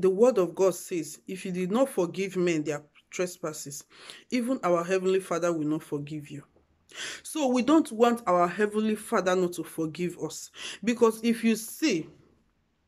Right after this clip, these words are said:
the things we commit daily that we think is just normal, some are not right. So today, I am here to, to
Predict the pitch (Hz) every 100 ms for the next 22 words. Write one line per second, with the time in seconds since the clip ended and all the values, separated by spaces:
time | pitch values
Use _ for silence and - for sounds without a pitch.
0 | - 180 226 226 277 226 202 190 196 190
1 | 226 226 147 190 180 151 - _ _ _
2 | _ - - - 170 196 190 190 190 -
3 | 262 226 185 156 147 202 208 - - 180
4 | 185 170 143 - _ _ - - 320 294
5 | 196 170 185 185 160 147 - - _ _
6 | _ _ _ _ _ _ _ _ _ -
7 | - 220 180 202 185 196 185 143 _ -
8 | 175 185 180 190 202 160 - 160 - -
9 | - - - - 214